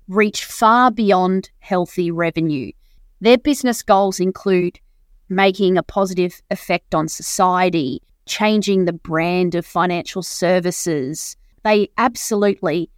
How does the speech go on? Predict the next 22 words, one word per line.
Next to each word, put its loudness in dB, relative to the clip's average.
make 0
no 2
excuse -4
for 0
running 2
a 2
vertically -2
integrated -2
business -4
with 0
asset-based -2
fees, -2
because -2
from 2
their 2
perspective, -2
that's 0
a -2
sustainable 0
business. -6
I -4
mean, -2